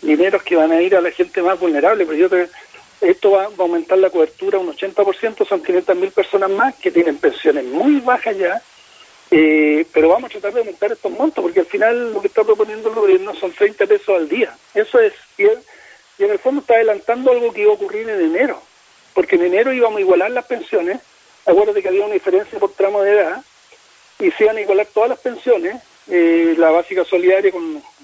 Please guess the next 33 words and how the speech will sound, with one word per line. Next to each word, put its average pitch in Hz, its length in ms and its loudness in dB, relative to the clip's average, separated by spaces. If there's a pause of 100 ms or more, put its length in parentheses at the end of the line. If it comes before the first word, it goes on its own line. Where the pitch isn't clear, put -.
(140)
con 320 300 -2
la 170 140 4
A 185 40 0
P 202 200 2
S, 240 260 -8 (720)
y, 190 80 -6
y 180 400 0
en 196 160 2
el 190 80 -6
fondo 233 260 -4
lo 233 80 -2
que 214 60 -4
está 226 140 -2
haciendo 226 260 -2
el 226 60 2
gobierno 233 200 -6
está - 140 -4
adelantando 196 560 0
esto. - 240 -16 (240)
Entonces, 233 260 -4
no, 254 160 0 (260)
lo 226 160 2
que 233 80 0
vamos 269 240 2
a - 40 -10
hacer 269 140 -2
dentro 262 300 -2
de 233 40 4
lo 226 80 4
que 220 80 0
podemos, 233 360 2
nuestras 226 280 -10
facultades, 254 680 -2